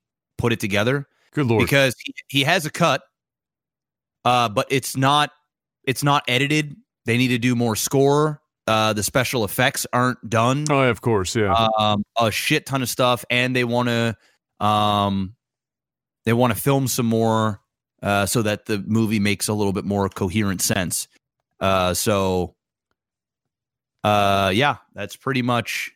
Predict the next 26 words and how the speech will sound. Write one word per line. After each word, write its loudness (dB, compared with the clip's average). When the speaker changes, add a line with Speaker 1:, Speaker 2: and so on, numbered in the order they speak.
Speaker 2:
<laughs> -8
Speaker 1:
pretty 0
much -2
that. -2
So -4
we 0
are 0
gonna -4
get 0
it -4
finally. -2
Speaker 2:
Well, -8
there 0
you 0
go. -2
Yay. -2
Speaker 1:
It's 2
coming. 0
That's 0
it. 4
Speaker 2:
Uh, 2
and 0
that's 0
all 2
I've -2
got. 0